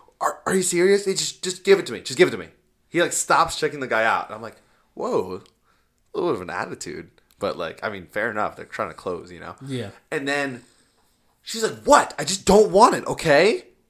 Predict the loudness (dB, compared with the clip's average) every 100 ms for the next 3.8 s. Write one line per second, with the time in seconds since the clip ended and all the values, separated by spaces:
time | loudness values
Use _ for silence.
0 | _ _ -14 -10 -8 -10 -12 -12 -12 -12
1 | -10 -4 -2 -4 -6 -12 -12 -10 -12 -16
2 | -20 -20 _ _ -2 2 4 2 -2 -4
3 | -4 -4 -4 -8 -6 -6 -6